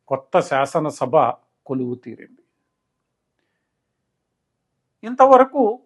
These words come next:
బాగానే ఉన్న కొత్త శాసనసభ కొలువు తీరి కొత్త కూటమి అధికారంలోకి రాగానే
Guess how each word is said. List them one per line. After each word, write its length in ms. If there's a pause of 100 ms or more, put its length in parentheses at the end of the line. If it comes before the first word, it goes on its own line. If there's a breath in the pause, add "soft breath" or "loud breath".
(260)
బాగానే 480
ఉన్న 440 (800)
కొత్త 360
శాసనసభ 760
కొలువు 420
తీరి 540 (1200)
కొత్త 280
కూటమి 680 (640)
అధికారంలోకి 880
రాగానే 880